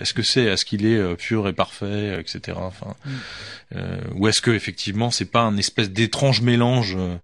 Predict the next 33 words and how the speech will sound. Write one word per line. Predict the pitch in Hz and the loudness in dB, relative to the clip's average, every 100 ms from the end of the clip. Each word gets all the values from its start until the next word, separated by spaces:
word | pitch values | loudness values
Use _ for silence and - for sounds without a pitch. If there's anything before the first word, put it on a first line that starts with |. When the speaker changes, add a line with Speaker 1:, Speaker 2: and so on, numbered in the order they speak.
| - - 101 | -16 -14 0
Speaker 1:
d'État, | 107 104 117 117 | 0 2 2 2
d'économie, | 107 113 104 104 104 110 110 110 | 0 0 0 2 2 2 2 2
euh, | 101 87 87 | 0 -2 -4
de | 87 | -4
contrôle, | 92 98 90 104 104 104 | -4 -4 -2 0 2 0
et | 92 | -2
cetera | 90 101 95 | -6 -4 -6
Enfin, | - 87 | -6 -4
voilà, | 95 92 | -4 -4
qu'il | - | -4
s'agit | - 87 95 | -4 -4 -4
de | |
bien, | 95 107 104 | 0 2 2
euh, | 92 82 - - - - - - | -2 -6 -10 -16 -16 -16 -16 -2
bien | 107 | 2
analyser, | 101 98 98 98 | 4 2 0 -4
quoi. | - 80 - - - - | -6 -8 -12 -20 -20 -10
Il | 98 | -4
faut | - | 2
débroussailler | 120 120 113 123 123 117 117 | 4 4 2 0 2 4 2
ça, | 117 127 | 4 2
il | 120 | 2
faut | 107 | 0
continuer. | 113 101 107 110 143 - - - | 0 2 2 4 2 0 -14 -4
En | 107 | 0
deux | 117 139 | 4 4
mille, | 156 143 | 4 6
il | |
y | 135 | 6
a | 156 | 6
eu | 185 180 147 | 4 4 4
un | 120 | 4
peu, | 151 | 4